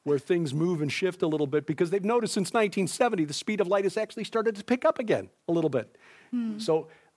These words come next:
Speaker 1: light is not a constant, but the point is this. Shortly after creation, as the universe was being stretched out, the speed of light, as it began encountering more and more virtual particles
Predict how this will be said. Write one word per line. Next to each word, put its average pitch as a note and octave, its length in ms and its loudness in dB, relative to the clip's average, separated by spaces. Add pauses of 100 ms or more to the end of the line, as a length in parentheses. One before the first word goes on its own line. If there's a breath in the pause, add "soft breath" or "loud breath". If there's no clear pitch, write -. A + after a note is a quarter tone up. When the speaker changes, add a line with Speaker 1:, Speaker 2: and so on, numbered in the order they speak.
Speaker 1:
light F#3+ 360 0 (280)
is D3 160 -4
not D#3 280 0
a - 60 -20
constant, C3+ 540 -4
but A#2+ 120 -2
the B2+ 40 -2
point F3+ 280 2
is C#3 100 0
this. B2 240 0 (300 soft breath)
Shortly G3 520 0
after D#3 220 -2
creation, D3 640 -2
as C3 160 -2
the C#3+ 80 0
universe D#3 460 0
was A#2+ 100 -6
being C3 200 -4
stretched - 460 -2
out, B2 200 0
the B2+ 60 -4
speed F#3+ 360 -2
of D#3 140 0
light, D3 240 2
as A#2+ 160 -6
it A2+ 100 -4
began D#3 460 -2
encountering C#3 640 -2
more E3 320 2
and D3 160 -4
more C3+ 200 2
virtual E3 460 0
particles D#3 800 -2